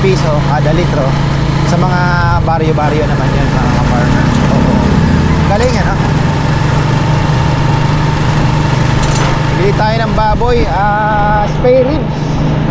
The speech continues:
at yempo, paghaluin natin. Tapos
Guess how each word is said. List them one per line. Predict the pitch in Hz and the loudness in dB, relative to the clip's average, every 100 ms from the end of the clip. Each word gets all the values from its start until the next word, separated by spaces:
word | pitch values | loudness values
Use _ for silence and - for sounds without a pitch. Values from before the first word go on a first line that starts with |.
| - - - | -2 -2 -2
at | 180 220 233 233 | 0 0 0 0
yempo, | 233 226 254 240 | 0 0 0 0
paghaluin | 185 185 202 208 202 | 0 0 2 2 2
natin. | 208 202 - 214 190 - - - - | 0 0 0 0 0 -2 -2 -2 0
Tapos | 160 - | 0 0